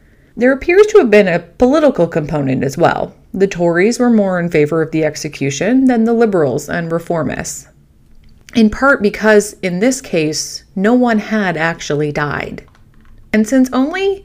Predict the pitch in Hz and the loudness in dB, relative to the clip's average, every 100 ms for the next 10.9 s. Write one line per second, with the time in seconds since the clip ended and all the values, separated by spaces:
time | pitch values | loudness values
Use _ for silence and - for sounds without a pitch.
0 | - - 247 247 247 - 226 220 208 - | -20 -6 -2 2 2 4 4 6 4 2
1 | 202 170 143 - 180 214 208 160 143 - | -2 -2 -4 -8 -6 -2 -2 -2 -4 -6
2 | - - 165 160 170 170 170 165 156 - | -6 -4 -2 0 2 0 -2 -4 -6 -8
3 | 160 151 147 147 - 254 208 170 170 - | -10 -6 -6 -6 -2 0 0 -4 -8 -12
4 | - - - 233 247 220 254 254 240 226 | -20 -16 -2 -2 2 4 4 4 2 0
5 | 208 196 180 - 196 185 175 170 165 156 | 0 0 -2 2 4 4 2 0 -2 -4
6 | 151 - - 170 160 151 143 143 - 139 | -6 -6 -4 -2 0 0 -2 -6 -6 -4
7 | 151 147 143 135 - - - - - 175 | -2 -2 -6 -10 -8 -10 -8 -8 -8 -10
8 | - _ - 190 - 220 226 208 190 190 | -14 _ -4 -2 4 6 6 4 2 0
9 | 180 170 156 151 151 143 147 156 151 120 | -2 -2 -2 -2 -2 -4 -4 -4 -4 -4
10 | - 147 135 139 - 247 214 196 | -6 -4 -4 -4 0 0 0 -4